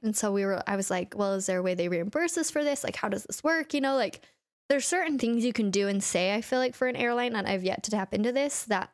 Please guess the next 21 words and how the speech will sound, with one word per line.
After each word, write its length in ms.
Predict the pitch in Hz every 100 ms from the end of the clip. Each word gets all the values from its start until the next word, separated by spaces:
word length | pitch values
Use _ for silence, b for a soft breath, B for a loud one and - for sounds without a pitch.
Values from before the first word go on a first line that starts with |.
| -
allows 360 | 196 185 185
you 80 | 196
to 80 | 180
get 200 | 180 156
vouchers 500 | 190 208 - 226 208
and 160 | 185 185
different 320 | 185 - 190
things 380 | 190 190 185 -
to 80 | 202
maximize 800 | 180 - 208 208 196 190 - - _ _ _
what 140 | 190
you 80 | 196
paid 240 | 190 196
for 180 | - 302
in 100 | 285
your 140 | 233 214
plane 200 | 220 214
ticket. 360 | 320 453 466 - _ _ _ _ _ -
Anyways, 380 | 302 247 208 202
so, 340 | 247 240 240 b b _ _ _ _ _ -
um, 420 | 233 202 190